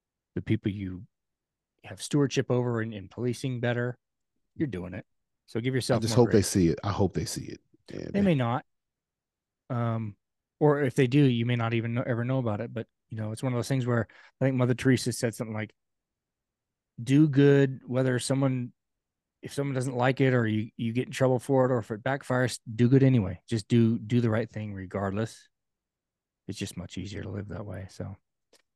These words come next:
Speaker 2: You
Speaker 1: how
Speaker 2: know,
Speaker 1: can
Speaker 2: I
Speaker 1: people find your show? The
Speaker 2: Oh,
Speaker 1: I Am
Speaker 2: yeah, the,
Speaker 1: Pitts
Speaker 2: the I Am
Speaker 1: podcast.
Speaker 2: Pitts podcast on
Speaker 1: Yes.
Speaker 2: all
Speaker 1: And, and
Speaker 2: major
Speaker 1: your, let's talk about your book and your podcast real quick before we
Speaker 2: Yeah,
Speaker 1: wrap
Speaker 2: yeah.
Speaker 1: this up.
Speaker 2: Yeah, but, <laughs> so if you wanna listen to the I Am Pitts podcast, just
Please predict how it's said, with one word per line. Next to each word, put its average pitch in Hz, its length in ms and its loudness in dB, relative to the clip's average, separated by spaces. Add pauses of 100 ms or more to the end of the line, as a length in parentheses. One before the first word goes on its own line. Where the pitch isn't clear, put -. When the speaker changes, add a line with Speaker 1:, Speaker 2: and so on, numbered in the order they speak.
(140)
Speaker 2:
You 95 100 0
Speaker 1:
how 123 60 4
Speaker 2:
know, 123 60 2
Speaker 1:
can 147 120 -4
Speaker 2:
I - 40 -12
Speaker 1:
people 131 500 4 (1400)
find 110 180 -2
your 107 100 -4
show? 101 340 -2 (840)
The - 140 -18
Speaker 2:
Oh, 147 100 4
Speaker 1:
I 190 100 8
Am 139 80 8
Speaker 2:
yeah, 113 60 4
the, 92 80 -2
Speaker 1:
Pitts - 300 -12 (100)
Speaker 2:
the - 140 -8
I 113 60 -2
Am 113 60 6 (240)
Speaker 1:
podcast. - 80 -8
Speaker 2:
Pitts 120 200 2
podcast 95 720 0
on 92 120 2
Speaker 1:
Yes. - 140 -10
Speaker 2:
all 107 180 -4
Speaker 1:
And, 101 100 0
and - 80 2
Speaker 2:
major 101 220 2
Speaker 1:
your, 92 80 0 (260)
let's 117 100 -16
talk 139 200 -2
about 139 200 -2
your 120 60 -4
book 135 240 -2
and 127 80 0
your 110 80 -6
podcast 131 500 -6
real 107 100 -8
quick 107 240 -10
before - 300 -2
we - 60 2
Speaker 2:
Yeah, 117 60 4
Speaker 1:
wrap - 120 0
Speaker 2:
yeah. 156 100 2
Speaker 1:
this - 160 0
up. 113 140 -4 (1200)
Speaker 2:
Yeah, - 220 0
but, 95 180 -2
<laughs> 113 500 -2
so 107 180 6
if 101 100 0
you 123 60 6
wanna 123 160 6
listen 120 220 2
to - 80 -16
the 117 100 2
I 120 100 2
Am 117 80 0
Pitts 131 180 2
podcast, 120 520 0
just - 160 -14